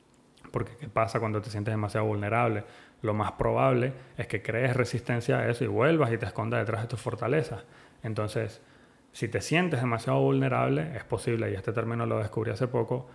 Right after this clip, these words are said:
es que estés experimentando una intoxicación emocional. Y entonces, algunos de estos síntomas que descubrí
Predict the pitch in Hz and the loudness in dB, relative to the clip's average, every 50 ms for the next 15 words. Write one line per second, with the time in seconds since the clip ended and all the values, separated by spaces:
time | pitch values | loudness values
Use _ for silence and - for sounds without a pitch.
0 | - - - - - - - - - 127 127 135 135 - 147 139 139 139 139 135 | -16 -14 -10 -8 -6 -6 -4 -2 -2 0 0 0 -2 0 0 0 2 2 0 0
1 | 131 131 127 127 123 123 120 120 123 - - - - - 139 127 123 120 - 120 | 0 0 0 0 0 0 0 -2 -4 -6 -8 -8 -2 0 2 2 2 2 0 -4
2 | 107 - - - 120 - - 113 - 120 110 110 107 110 107 - - - 104 110 | -4 -4 -4 -6 -4 -4 -6 -6 -6 -6 -6 -4 -4 -4 -6 -6 -10 -12 -12 -12
3 | 110 - - - _ _ _ _ _ _ - _ - - - _ _ _ _ _ | -14 -18 -20 -20 _ _ _ _ _ _ -20 _ -20 -20 -20 _ _ _ _ _
4 | _ _ _ _ - 120 110 107 110 104 104 - 113 113 110 - - - - - | _ _ _ _ -4 -2 0 0 0 0 0 -2 -2 -2 -4 -6 -10 -18 -20 -20
5 | - _ _ - - 110 107 113 127 139 147 147 143 131 135 151 131 - 165 156 | -20 _ _ -6 -4 -2 2 2 4 4 6 4 4 4 2 2 2 2 2 2
6 | 151 139 135 131 127 120 - 143 139 139 131 - - 151 143 143 139 139 156 - | 4 4 2 2 0 0 0 0 0 0 0 2 4 6 6 6 6 2 0 -2